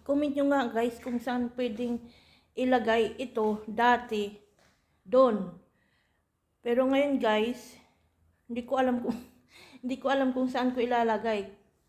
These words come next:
Pwede naman dito ko ilagay. Dito, yung table, ibaba-, ibalik ko ulit siya. Tapos yun, ibabalik ko din doon. Paki-comment nga, guys, kung anong magandang position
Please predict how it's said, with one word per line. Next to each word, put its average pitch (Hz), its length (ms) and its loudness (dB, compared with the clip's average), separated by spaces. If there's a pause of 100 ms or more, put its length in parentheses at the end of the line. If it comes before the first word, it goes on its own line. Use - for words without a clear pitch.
(600)
Pwede 254 320 4
naman 262 320 4
dito 269 240 0
ko 269 160 0
ilagay. 240 720 0 (1700)
Dito, 226 640 -2 (720)
yung 240 240 -2
table, 208 560 -2
ibaba-, 226 480 0
ibalik 240 400 -2
ko 233 160 -4
ulit 220 240 -2
siya. 196 240 -6
Tapos - 320 -14
yun, 214 240 -4
ibabalik 208 480 -2
ko - 160 -12
din 202 160 -4
doon. 202 320 -2 (880)
Paki-comment 311 560 -2
nga, 302 240 -4
guys, 262 240 4
kung 269 160 -4
anong 262 320 4
magandang 247 400 2
position 220 720 -2